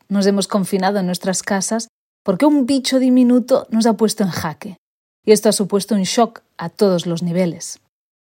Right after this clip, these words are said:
El podcast de abril lo dedicábamos a hablar de cómo vivir un parto conscientemente y creo que ahora más que nunca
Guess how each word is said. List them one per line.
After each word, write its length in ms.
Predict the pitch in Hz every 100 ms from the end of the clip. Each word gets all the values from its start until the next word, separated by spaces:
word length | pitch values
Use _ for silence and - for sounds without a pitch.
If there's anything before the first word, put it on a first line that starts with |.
| _
El 160 | - 208
podcast 320 | 254 - 262
de 100 | 254
abril 420 | 247 277 294 330 -
lo 100 | 220
dedicábamos 600 | 208 208 208 233 247 262
a 40 | 233
hablar 340 | 202 214 240
de 120 | 214
cómo 320 | 190 262 269 240
vivir 300 | 220 226 240
un 160 | 196
parto 420 | 214 202 214 247
conscientemente 800 | 233 190 - 185 175 185 233 208 247
y 180 | 208
creo 420 | - 294 294 247 233
que 100 | 196
ahora 300 | 190 220 180
más 240 | 190 -
que 100 | 262
nunca 380 | 220 185 175